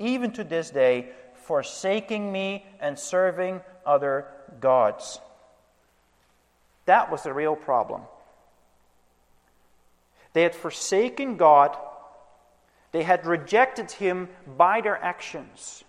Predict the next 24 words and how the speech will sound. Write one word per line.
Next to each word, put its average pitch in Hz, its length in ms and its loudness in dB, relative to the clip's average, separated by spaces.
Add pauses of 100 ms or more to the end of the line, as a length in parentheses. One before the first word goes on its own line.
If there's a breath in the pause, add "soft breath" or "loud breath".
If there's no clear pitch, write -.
Maybe 294 260 -4
not 269 180 -6
so 190 80 -6
much 165 180 -6
vocally. 131 640 -6
There 160 80 -2
was 170 140 2
nobody 170 420 0 (100)
maybe 147 240 -4
out 143 240 2
there 143 140 -2
saying, 139 380 -6
you 131 60 -10
know, 139 160 0
"This 135 200 -6
God 143 280 2
doesn't 131 220 -6
exist. 139 440 -10
Yahweh 143 400 4
is 139 240 -2
no 139 100 -6
longer 139 320 -6
our 127 140 -4
God." 123 360 -2